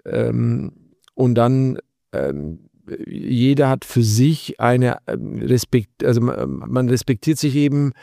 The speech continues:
Speaker 1: ähm, jeder weiß, ich mach meinen Job und die machen ihren Job. Die erwarten ja auch nicht von mir, dass ich jetzt nur, weil man jetzt einen besser, ähm, kennt, im Sinne von, man sich mit ihm länger unterhält oder austauscht, die, da erwartet ja keiner, dass ich dann sag: „Ey,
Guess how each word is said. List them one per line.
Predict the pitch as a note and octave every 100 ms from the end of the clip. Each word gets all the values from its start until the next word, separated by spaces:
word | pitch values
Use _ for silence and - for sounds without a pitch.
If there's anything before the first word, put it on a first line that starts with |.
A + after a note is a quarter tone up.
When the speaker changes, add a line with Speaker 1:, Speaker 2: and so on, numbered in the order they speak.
| - A#2+ A#2+ _ -
Speaker 1:
ähm, | B2+ B2+ C3 D3
jeder | A#2+ C3+ C#3+ B2
weiß, | B2 D3 C#3+ - - - - _
ich | D3+ B2
mach | C#3 B2
meinen | B2+ C#3+
Job | D3 E3 C#3+
und | C#3
die | C3+
machen | C3+ C3
ihren | C3 D3+
Job. | D#3 D#3+ -
Die | B2 C#3+
erwarten | C3+ A#2+ B2+ - D#3+
ja | C#3
auch | C#3
nicht | C3
von | C#3
mir, | C3 C#3
dass | B2+ B2
ich | B2
jetzt | C#3 A#2+
nur, | C#3 C#3
weil | C3
man | C3
jetzt | C3 -
einen | B2+ C3 B2+
besser, | C3 C#3 D3+ C#3+ - -
ähm, | B2 B2 C3 C3
kennt, | - C3+ D3+ C#3+
im | C3
Sinne | B2+ C3+
von, | B2+ C3 C3 B2+ - - - _
man | B2+ B2+ C3 C3+ C3 C3
sich | B2 B2+
mit | C3+
ihm | C3
länger | C3 C3+ C#3+
unterhält | C#3 C3+ B2+ C3+ D3+
oder | C3 C3
austauscht, | D3 B2+ D3+ C#3 - _ _ _ -
die, | -
da | B2 A#2
erwartet | C3 A#2+ C#3+ D3 C3+
ja |
keiner, | A#2 B2+ B2 A#2+
dass | A#2
ich | C3
dann | C3 B2
sag: | A#2+ B2
„Ey, | - B2+